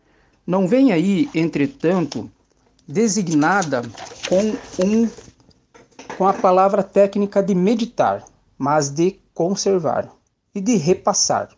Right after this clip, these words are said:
Era esse um hábito da mãe de Jesus. É assim, por exemplo, que Lucas descreve a atitude da Virgem por ocasião da visita dos pastores.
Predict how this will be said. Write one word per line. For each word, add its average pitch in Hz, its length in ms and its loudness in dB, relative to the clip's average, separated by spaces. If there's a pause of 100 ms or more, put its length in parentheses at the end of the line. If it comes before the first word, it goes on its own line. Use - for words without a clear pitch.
(720)
Era 143 240 0
esse 156 500 0
um 190 140 2
hábito 165 320 0
da 180 120 2
mãe 147 160 0
de 147 80 -2
Jesus. 147 600 -6 (440)
É 151 100 0
assim, 254 300 2
por 220 140 2
exemplo, 147 560 -2
que - 180 -4
Lucas 170 480 -2
descreve 151 800 -2
a 143 60 2
atitude 220 480 -4
da 185 160 2
Virgem 196 500 -2
por 202 180 0
ocasião 190 480 0
da 196 80 2
visita 180 400 -2
dos 175 160 -6
pastores. 120 800 -6